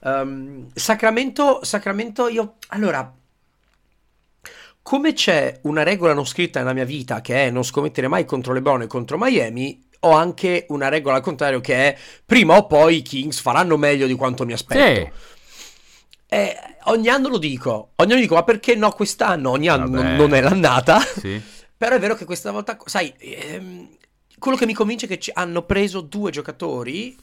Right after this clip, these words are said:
Speaker 1: in Sabonis e Huerter, che lo adoro, quindi sono magari un pochino con le fette di, di, con, con gli occhietti a cuoricino o, o le fette di salame sugli occhi, che sono giocatori intelligenti.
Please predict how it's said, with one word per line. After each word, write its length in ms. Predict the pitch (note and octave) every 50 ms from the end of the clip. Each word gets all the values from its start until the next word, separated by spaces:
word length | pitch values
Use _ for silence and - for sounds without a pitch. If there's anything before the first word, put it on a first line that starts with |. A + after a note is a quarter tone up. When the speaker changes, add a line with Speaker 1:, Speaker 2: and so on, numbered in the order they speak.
| _
Speaker 1:
in 300 | - D#3+ D#3 C#3 B2 G#2+
Sabonis 800 | A2 - B2+ B2+ B2+ E3 D#3+ C#3+ B2+ B2 A2+ G#2+ G#2+ - - -
e 180 | - D#3 D3+ D3
Huerter, 420 | D#3+ D#3 D3+ C3 B2+ - A2 G#2+
che 260 | - - A#2 A2 G#2+
lo 200 | G2+ G#2 G#2+ G#2+
adoro, 480 | G#2+ A2+ C3 B2+ B2+ A#2+ A2+ A2 A2+ G#2
quindi 180 | - A#2+ A2+ A2
sono 200 | - - A#2 A#2
magari 240 | A2+ A2+ B2 A#2+
un 60 | A#2+ G#2
pochino 340 | A#2 A2 - C3 B2+ A#2
con 120 | G#2+ A#2+ G#2+
le 60 | A2
fette 420 | G#2+ - C3 A#2+ G#2+ A2 - G#2+
di, 280 | G#2 G2+ G2+ G2 F#2+ F#2+
di, 120 | F#2+ G#2
con, 120 | A2 G#2 F2+ - A2
con 120 | G#2 A#2 B2
gli 60 | B2+
occhietti 280 | A#2+ B2 - C#3+ C3+
a 40 | C#3
cuoricino 520 | C3 C#3+ C3+ C3+ B2+ - D#3+ D3 B2+ A#2 A2+
o, 260 | A2+ A2 G#2+ A2 A#2+ B2 -
o 80 | C3+
le 80 | C#3 C#3
fette 220 | B2+ - D#3 C3 D3
di 60 | C3
salame 260 | B2 E3 E3+ E3 D3
sugli 200 | B2+ G#3+ G#3+ E3+
occhi, 240 | E3+ E3+ E3+ - C3 - - - - - - - - - - - _ _ _ _ _ _ _
che 100 | - G#3
sono 140 | A3 B3+
giocatori 300 | G3 G3 G3 F#3 B3+ A#3
intelligenti. 680 | G3 D3+ G3 F3+ D#3 C#3 B2 D#3 C#3+ A2+ G#2+ - G2+